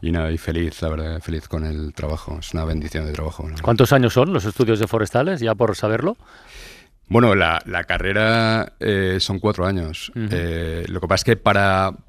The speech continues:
Speaker 1: para sacarte la oposición directamente son, nada, estu-, eh, o sea, presentarte una oposición y, y, y bueno, te vas entrando que si en bolsa de trabajo, vas cogiendo puntos y demás y, y puedes entrar a, a ser funcionario ya, ¿no?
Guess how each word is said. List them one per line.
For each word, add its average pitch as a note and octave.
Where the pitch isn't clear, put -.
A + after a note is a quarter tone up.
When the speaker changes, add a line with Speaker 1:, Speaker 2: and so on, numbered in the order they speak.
Speaker 1:
para F2
sacarte F#2+
la G#2+
oposición A2+
directamente F#2+
son, E2+
nada, E2+
estu-, F#2
eh, G#2
o F#2
sea, F2
presentarte F2
una G2
oposición G2
y, E2+
y, -
y -
bueno, E2
te -
vas E2
entrando F2
que E2+
si F#2+
en F2+
bolsa F2
de F2
trabajo, F2+
vas E2+
cogiendo E2+
puntos F#2
y E2+
demás F#2
y, D#2
y -
puedes E2+
entrar D2+
a, D2+
a F#2
ser F2+
funcionario E2
ya, D#2+
¿no? F#2